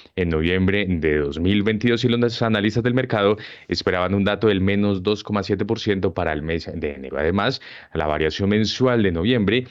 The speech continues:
fue de uno coma dos por ciento y se esperaba una cifra del menos dos coma cinco por ciento para el primer mes de este dos mil veintitrés. Reiteramos entonces, en diciembre de dos mil veintidós, las ventas minoristas de la eurozona tuvieron una variación anual de menos dos coma ocho por ciento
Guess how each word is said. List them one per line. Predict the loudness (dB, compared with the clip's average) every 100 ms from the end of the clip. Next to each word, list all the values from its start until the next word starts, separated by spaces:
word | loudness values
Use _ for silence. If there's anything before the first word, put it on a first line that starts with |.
| -16 -4
fue | 0
de | 2
uno | 4 2
coma | 0 0
dos | 0 -2
por | -2 -2
ciento | 0 0 0 0 -2 -6 -4
y | 0
se |
esperaba | 0 0 0 2
una | 2 2
cifra | 0 -2 2
del | 2
menos | 2 0 0 -2 -2
dos | -2 0 0
coma | -2 -2
cinco | -2 -2
por | -4
ciento | -2 -2 2 0 -2 -18 -8
para | -2 0
el | 0
primer | -2 0 0 0
mes | -2 -2 -6
de | -4 -2 0
este | 0 -4 -2
dos | -2 -2
mil | -2 -2
veintitrés. | -4 -4 -6 -6
Reiteramos | -4 -4 -2 -2 -2
entonces, | 0 0 2 -2 -2 -16 -12 -4
en | 0
diciembre | 0 2 2 2 2
de | 2 2
dos | 0
mil | 0 -2
veintidós, | 0 2 4
las | 4 2
ventas | 0 0
minoristas | 0 0 0 -2 -2
de |
la | 0
eurozona | 0 0 -2 -2 -4 -12 -10 0
tuvieron | 2 4 2
una | 2
variación | 2 2 0 0 -2
anual | 0 2
de | 2
menos | 2 0 0 0
dos | 0 -2
coma | -2 -4
ocho | -4
por | -4 -4
ciento | -2 -2 0 -2